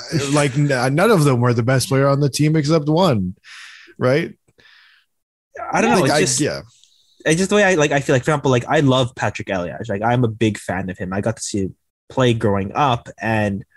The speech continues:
Speaker 1: as much as I love him, I don't remember him as the guy on those Devils teams. But I'm saying, like,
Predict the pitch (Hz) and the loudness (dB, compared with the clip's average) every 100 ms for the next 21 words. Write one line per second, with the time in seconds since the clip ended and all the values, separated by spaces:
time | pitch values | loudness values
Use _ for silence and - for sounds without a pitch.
0 | _ _ _ _ _ _ _ _ _ _ | _ _ _ _ _ _ _ _ _ _
1 | _ 147 180 196 170 131 160 131 131 190 | _ 0 2 2 2 2 2 2 0 0
2 | 185 135 117 123 139 120 117 110 104 104 | 2 4 4 2 2 0 2 0 0 -4
3 | 117 _ _ _ _ _ _ _ 113 117 | -10 _ _ _ _ _ _ _ 0 2
4 | 117 113 110 117 123 117 113 113 104 95 | 2 -2 -2 4 4 6 4 2 2 -2
5 | 104 127 113 110 110 104 107 95 92 - | -4 -6 -2 0 0 0 -2 -2 -6 -10
6 | 90 87 - - - 170 165 208 170 127 | -10 -12 -14 -8 -2 0 2 2 2 2